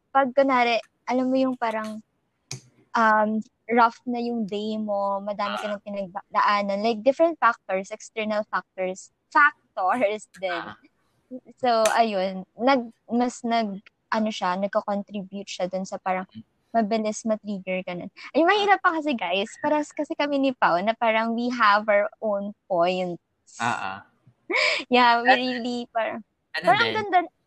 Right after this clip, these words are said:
Speaker 1: Yeah, it's a good thing
Speaker 2: Sorry.
Speaker 1: though. What?
Speaker 2: To add
Speaker 1: Mm-hmm.
Speaker 2: din, like, pu-, yung ganito, hin-, hindi namin intention mang-away. Ang nangyayari lang, after namin gawin yung, like, ah, yung bagay na yun out of concern, natitrigger
Speaker 1: Yeah.
Speaker 2: yung isa.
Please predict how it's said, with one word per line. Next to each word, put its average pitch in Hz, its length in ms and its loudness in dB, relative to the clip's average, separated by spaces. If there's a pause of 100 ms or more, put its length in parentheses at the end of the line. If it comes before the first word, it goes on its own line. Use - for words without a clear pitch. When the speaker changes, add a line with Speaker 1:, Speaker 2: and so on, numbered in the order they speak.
(260)
Speaker 1:
Yeah, 208 240 -8
it's 247 120 -8
a - 40 -4
good 269 160 -4
thing 208 240 -8
Speaker 2:
Sorry. 180 60 -8
Speaker 1:
though. 185 260 -10
What? 208 240 -4 (200)
Speaker 2:
To 160 160 -8
add 147 200 -2
Speaker 1:
Mm-hmm. 117 160 2
Speaker 2:
din, 117 160 2 (400)
like, 143 240 -6 (480)
pu-, 175 200 -12
yung 220 280 -4
ganito, 196 560 0
hin-, 180 400 -10 (120)
hindi 185 280 -4
namin 202 260 2
intention 165 680 -4
mang-away. 113 800 -4
Ang 139 160 -8
nangyayari 139 560 0
lang, 113 400 -6 (280)
after 147 280 -4
namin 147 400 -2
gawin 135 320 -4
yung, 131 440 -8
like, 120 280 -10 (400)
ah, 127 280 2
yung 131 120 -2
bagay 131 360 0
na 127 200 -4
yun 101 60 -14
out 120 180 -10
of 120 200 -16
concern, 113 680 -10 (520)
natitrigger 165 520 0
Speaker 1:
Yeah. 139 120 2
Speaker 2:
yung 131 100 -6
isa. - 300 -10